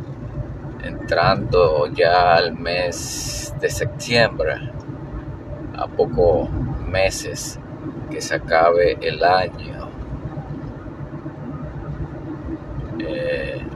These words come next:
tan rápido ya pasó este veinte veintitrés.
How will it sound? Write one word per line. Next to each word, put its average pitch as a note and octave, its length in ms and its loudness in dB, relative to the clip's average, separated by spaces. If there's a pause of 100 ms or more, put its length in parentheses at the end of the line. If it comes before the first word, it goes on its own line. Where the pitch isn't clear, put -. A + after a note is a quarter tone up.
(420)
tan D2+ 240 -2
rápido D#2+ 680 2
ya D#2+ 120 2
pasó D#2+ 600 2
este D#2 640 -6 (2000)
veinte E2+ 380 0
veintitrés. - 1120 -4